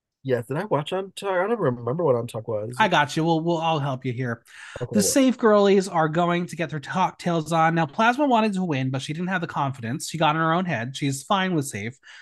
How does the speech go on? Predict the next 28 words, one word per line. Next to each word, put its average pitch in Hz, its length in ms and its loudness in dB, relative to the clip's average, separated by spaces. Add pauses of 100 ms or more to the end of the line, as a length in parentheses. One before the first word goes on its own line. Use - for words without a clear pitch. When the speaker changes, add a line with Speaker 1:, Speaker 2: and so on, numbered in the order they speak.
(140)
Speaker 2:
Dawn 185 500 6
knows 143 360 0
she - 100 -2
didn't 156 260 0
do 269 160 6
the 180 80 2
worst 131 280 -2
and 139 80 -12
had 135 180 -6
fun, 170 320 2
and 135 100 2
that's 165 260 0
a 135 40 -4
win 160 220 -2
for 156 180 -4
her. 117 380 -6 (1300)
Bullshit. - 360 -16 (1500)
Q 311 400 8
is 196 180 2
welcome 220 420 2
to 202 160 0
her 185 140 0
first - 680 2 (140)
safe 220 480 0
Untucked. 185 720 -2 (160)
That's 214 260 2
wild, 127 300 2
right? 202 300 -2